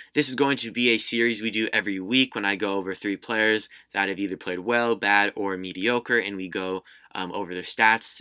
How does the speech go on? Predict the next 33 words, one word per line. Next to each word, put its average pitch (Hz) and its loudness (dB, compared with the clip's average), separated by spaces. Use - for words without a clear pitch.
and, 92 -4
uh, 87 -4
give 101 -2
them 98 -4
a 92 -4
grade. 90 0
And, 117 4
uh, 117 4
just 151 4
before 147 2
we 131 2
end, 120 4
I 107 4
wanted 110 2
to - -4
say 107 2
that 101 6
if 120 -2
you've 107 -4
been 110 -2
following 117 4
the 95 -2
podcast 98 2
channel, 113 2
you 113 -2
know 107 2
that 98 2
I 95 4
did, 98 -2
um, 90 -4
a - -10
series 98 2
on 92 -2